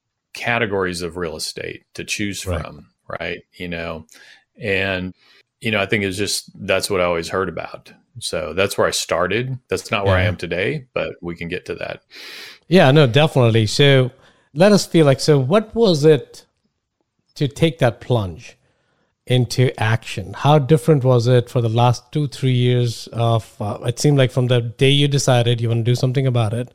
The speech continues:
Speaker 2: you spent a few years learning about it, and then you acted.
Speaker 1: Yeah.
Speaker 2: What felt different to you, and what would you do different?
Speaker 1: Um,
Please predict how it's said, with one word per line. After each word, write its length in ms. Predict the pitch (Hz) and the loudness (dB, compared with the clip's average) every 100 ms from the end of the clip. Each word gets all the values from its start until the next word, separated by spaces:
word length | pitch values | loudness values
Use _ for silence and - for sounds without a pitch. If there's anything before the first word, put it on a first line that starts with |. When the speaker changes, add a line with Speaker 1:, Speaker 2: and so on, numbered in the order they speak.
| _ _ _ _ _ 113 | _ _ _ _ _ -2
Speaker 2:
you 140 | 120 | -2
spent 360 | - 127 120 - _ 117 | 0 -2 -2 -6 _ -6
a 220 | 110 104 | -4 -4
few 220 | - 156 | 2 2
years 380 | 135 117 113 113 | 4 2 2 2
learning 300 | 120 117 110 | 2 4 2
about 320 | 104 101 101 | 2 0 2
it, 180 | 120 - - - _ | 0 -4 -20 -20 _
and 180 | 110 113 | -4 2
then 180 | 123 120 | 4 4
you 140 | 127 - | 2 0
acted. 580 | 123 113 - 101 104 - _ _ _ _ - | -2 -2 -4 -6 -6 -10 _ _ _ _ 0
Speaker 1:
Yeah. 100 | 180 | 0
Speaker 2:
What 140 | 180 | 2
felt 240 | 208 180 | 2 4
different 320 | 185 - 165 - | 2 4 2 4
to 80 | 156 | 6
you, 240 | 147 160 | 6 6
and 180 | 135 127 | 4 4
what 160 | 151 | 4
would 120 | 156 151 | 4 2
you 80 | |
do 100 | 143 | 2
different? 460 | 131 127 - 98 - - _ _ _ _ _ _ _ _ _ _ _ _ _ _ - - - - - _ _ _ _ - | 2 2 0 -6 -8 -20 _ _ _ _ _ _ _ _ _ _ _ _ _ _ -20 -20 -20 -20 -20 _ _ _ _ -2
Speaker 1:
Um, 840 | 156 160 160 156 147 147 143 127 | 2 4 4 4 0 -2 -4 -6